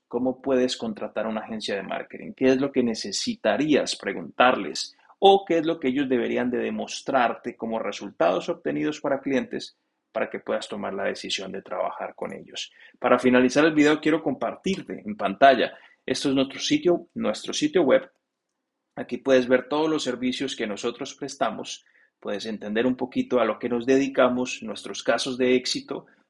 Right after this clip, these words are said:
Puedes ver las empresas a las que les hemos prestado servicio y les estamos prestando servicio actualmente. Y también puedes ver cómo es, cuál es nuestro proceso de trabajo, testimonios y hay un formulario de contacto. El sitio web también está en inglés,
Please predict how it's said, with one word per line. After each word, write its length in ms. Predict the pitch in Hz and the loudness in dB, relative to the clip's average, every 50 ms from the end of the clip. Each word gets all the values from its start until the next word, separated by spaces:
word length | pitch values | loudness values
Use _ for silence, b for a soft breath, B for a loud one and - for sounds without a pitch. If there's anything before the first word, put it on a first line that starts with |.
| _ _ | _ _
Puedes 260 | - 107 104 104 98 | -6 -4 -4 -4 -2
ver 140 | 101 110 104 | -2 -2 -2
las 180 | 107 107 104 101 | -2 -4 -6 -8
empresas 600 | 95 92 - - 110 110 104 120 117 117 - - | -10 -10 -8 -6 -6 -4 -2 -4 -4 -4 -6 -8
a 80 | - - | -8 -8
las 200 | 90 85 - - | -8 -8 -8 -8
que 180 | - - 98 95 | -8 -10 -10 -10
les 180 | 98 98 - 117 | -10 -8 -6 -4
hemos 240 | 117 120 123 - | -2 -2 -4 -4
prestado 440 | - 110 107 - - - 110 113 113 | -6 -8 -8 -8 -4 -2 0 0 0
servicio 460 | - 123 113 104 113 117 110 - 123 | 0 0 -2 0 0 -2 -2 -2 -2
y 40 | 113 | -2
les 140 | 107 98 - | -2 -4 -6
estamos 480 | 92 - - - 131 156 156 131 - - | -8 -8 -4 -2 -2 0 0 -2 -2 -4
prestando 420 | - - - - 110 110 113 110 | -8 -10 -8 -8 -6 -6 -6 -6
servicio 460 | - - 104 104 110 107 104 - 120 | -6 -6 -8 -8 -8 -8 -8 -8 -10
actualmente. 640 | - _ - 123 113 113 117 117 113 110 - 135 - b b b b b b b | -10 _ -6 -4 -2 -2 -2 -4 -4 -6 -8 -10 -10 b b b b b b b
Y 140 | - 165 - | -4 4 6
también 380 | 196 185 170 170 175 170 156 | 6 6 8 6 4 2 2
puedes 260 | - 156 160 160 147 | 4 4 4 4 4
ver 180 | 143 151 151 - | 4 2 0 2
cómo 300 | - 151 151 147 147 147 | 2 0 2 2 4 2
es, 220 | 143 139 - - | 2 0 -2 -6
cuál 260 | - _ 120 123 127 131 | -2 _ 4 4 4 4
es 100 | 131 127 | 4 2
nuestro 360 | 131 127 127 - - 117 - | 0 0 -2 -2 -6 -8 -8
proceso 480 | - 101 107 - - 185 175 - 170 | -8 -10 -6 -2 -2 -2 0 0 -2
de 100 | 156 151 | -2 -2
trabajo, 520 | - 151 147 156 160 156 156 160 156 160 _ _ _ _ _ _ _ _ _ | -2 -2 0 0 0 0 -2 -6 -10 -12 _ _ _ _ _ _ _ _ _
testimonios 920 | - 101 - - - 101 110 117 123 127 131 - - - - - - _ _ _ - | -12 -12 -12 -10 -6 -4 -2 0 0 0 -2 -2 -4 -8 -10 -10 -14 _ _ _ -2
y 80 | 127 123 | 0 0
hay 100 | 120 127 | 0 0
un 100 | 123 - | 0 0
formulario 540 | - 123 120 117 113 107 104 104 107 107 | 0 0 0 0 -2 -2 -2 -2 -2 -2
de 100 | 107 107 | -4 -4
contacto. 520 | - 101 - - - - - - - - b b b b b b _ - | -6 -8 -12 -8 -8 -8 -8 -8 -12 -20 b b b b b b _ -12
El 120 | - - | -8 -6
sitio 220 | - 113 104 123 | -4 0 4 6
web 180 | 127 127 127 - | 6 6 4 4
también 260 | - 120 123 120 117 | 2 0 2 2 0
está 160 | 117 - - | 0 0 -2
en 80 | 113 107 | -2 -2
inglés, 540 | 110 110 127 165 208 220 208 - - - | 0 2 4 4 4 4 2 -2 -6 -10